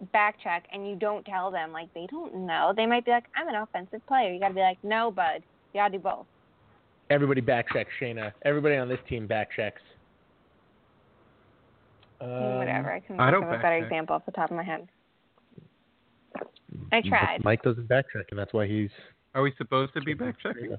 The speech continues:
Speaker 3: I wasn't aware.
Speaker 2: I, I think so. If there are enemies behind us,
Speaker 3: I
Speaker 2: I would
Speaker 3: thought
Speaker 2: hope
Speaker 3: we,
Speaker 2: we would, because
Speaker 3: well, I thought
Speaker 2: I have an
Speaker 3: we
Speaker 2: arbalist,
Speaker 3: stopped that
Speaker 2: but
Speaker 3: when
Speaker 2: Shayna's got
Speaker 3: Shayla
Speaker 2: a
Speaker 3: was
Speaker 2: sword.
Speaker 3: gone.
Speaker 2: It's a problem.
Speaker 1: I didn't
Speaker 2: Uh,
Speaker 1: actually
Speaker 2: Shayna,
Speaker 1: guess on the sword. I don't know.
Speaker 2: announce your Twitter,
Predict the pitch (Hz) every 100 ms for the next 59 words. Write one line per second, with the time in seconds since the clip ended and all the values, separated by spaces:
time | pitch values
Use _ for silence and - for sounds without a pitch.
0 | - 120 151 127 104 104 135 - - 98
1 | - 156 - 104 101 123 110 117 147 113
2 | 98 90 120 131 - 143 180 131 135 110
3 | 85 92 98 - 104 95 _ - 131 143
4 | - 156 156 113 120 165 113 110 147 143
5 | 92 107 98 104 110 143 131 143 143 113
6 | 123 147 104 113 120 _ _ _ _ -
7 | 123 - 110 123 95 98 - - - 381
8 | - - 131 131 120 - 175 170 160 -
9 | - 180 185 185 190 175 214 - - 190
10 | - - - - _ _ _ _ _ _
11 | 151 147 151 156 165 156 139 - 147 151